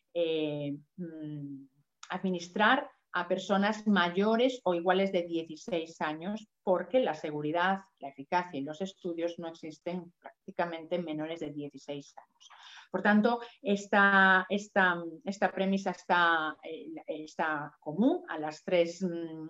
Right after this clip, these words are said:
informaciones. No se debe de aplicar a menores de dieciséis años.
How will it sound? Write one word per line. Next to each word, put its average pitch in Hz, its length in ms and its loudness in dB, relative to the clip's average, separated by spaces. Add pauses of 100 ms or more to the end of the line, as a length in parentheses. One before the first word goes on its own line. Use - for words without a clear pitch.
informaciones. 202 1120 0 (520)
No 208 280 6
se 208 160 2
debe 180 260 4
de 170 300 4 (100)
aplicar 202 640 4
a 208 120 4
menores 202 640 0
de 165 140 -4
dieciséis 156 680 -10
años. - 440 -18